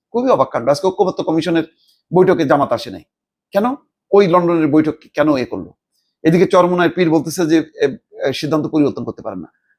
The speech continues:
আজব আজব বিরোধিতা, যার কোনো যুক্তি নেই। অন্তর্বর্তীকালীন সরকারের প্রধান উপদেষ্টার উদ্দেশ্যে ইসলামী আন্দোলন বাংলাদেশের আমির মুফতি সৈয়দ মোহাম্মদ রেজাউল করিম বলছেন,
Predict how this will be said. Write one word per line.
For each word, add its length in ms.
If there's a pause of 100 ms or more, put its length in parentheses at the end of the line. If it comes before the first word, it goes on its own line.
(120)
আজব 280
আজব 160
বিরোধিতা, 480
যার 140
কোনো 340
যুক্তি 300
নেই। 140 (960)
অন্তর্বর্তীকালীন 580
সরকারের 340
প্রধান 200
উপদেষ্টার 440
উদ্দেশ্যে 440 (280)
ইসলামী 360
আন্দোলন 380
বাংলাদেশের 440
আমির 360
মুফতি 380
সৈয়দ 280
মোহাম্মদ 320
রেজাউল 280
করিম 240
বলছেন, 260